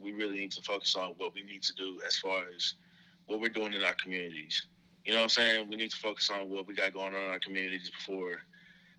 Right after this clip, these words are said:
uh, we can start focusing on how we can help other people.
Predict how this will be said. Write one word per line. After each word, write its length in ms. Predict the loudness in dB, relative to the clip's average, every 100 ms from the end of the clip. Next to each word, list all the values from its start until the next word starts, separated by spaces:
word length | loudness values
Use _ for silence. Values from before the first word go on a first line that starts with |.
| -10 0
uh, 160 | 2 4
we 60 | 0
can 80 |
start 280 | 2 4 4
focusing 440 | 4 0 4 4 4
on 340 | -2 -6 -8
how 200 | 2 2
we 140 | 2 -2
can 100 | 0
help 200 | 0 -2
other 140 | -6 -6
people. 300 | -10 -10 -14